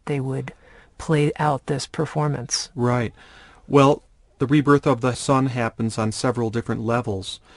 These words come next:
Speaker 2: It does happen at dawn every day, and it happens at the December solstice every year. And it also happens in this larger context of the world ages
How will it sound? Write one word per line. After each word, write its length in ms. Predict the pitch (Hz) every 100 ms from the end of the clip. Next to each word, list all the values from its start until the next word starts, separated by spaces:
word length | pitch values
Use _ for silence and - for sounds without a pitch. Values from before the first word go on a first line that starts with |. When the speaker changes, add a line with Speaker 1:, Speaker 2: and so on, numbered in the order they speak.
| -
Speaker 2:
It 140 | - -
does 260 | 127 127
happen 380 | - 131 117 123
at 160 | 113 110
dawn 440 | 120 110 104 117
every 260 | 123 110 110
day, 460 | 107 101 101 107 135
and 140 | 123
it 100 | 113
happens 640 | 117 117 - 110 107 - - _ _ _ _ _ _ _
at 140 | 127 117
the 80 |
December 360 | 117 113 135 117
solstice 580 | - 165 175 - 120 -
every 260 | 117 110
year. 480 | 101 127 185 104 117 - _ _ _ _ _ _ - - _ _ _ _ _ _ _ - _ -
And 120 | 123
it 80 | 120
also 300 | 151 185 143
happens 460 | 127 120 127 117
in 80 | 120
this 180 | 117 -
larger 480 | 120 131 165 139 117
context 640 | 123 113 110 113 110 -
of 140 | 104
the 80 | 107
world 320 | 104 113 110
ages 580 | 107 120 120 - - -